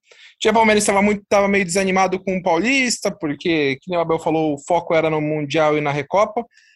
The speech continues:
Mas agora os caras tão falando, "Ah, chegamos, agora vamos pra ganhar de novo, né?"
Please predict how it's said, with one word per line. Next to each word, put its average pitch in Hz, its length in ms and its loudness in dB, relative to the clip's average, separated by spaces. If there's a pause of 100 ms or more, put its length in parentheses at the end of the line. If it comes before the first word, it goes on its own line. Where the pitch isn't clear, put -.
Mas 139 200 0
agora 160 180 4
os - 80 0
caras 226 160 0
tão 254 80 -4
falando, 196 240 0
"Ah, - 40 2
chegamos, 127 540 -2
agora 208 320 -2
vamos 302 220 -2
pra 294 140 0
ganhar 302 240 -2
de 285 100 -2
novo, 185 380 2
né?" 139 100 -4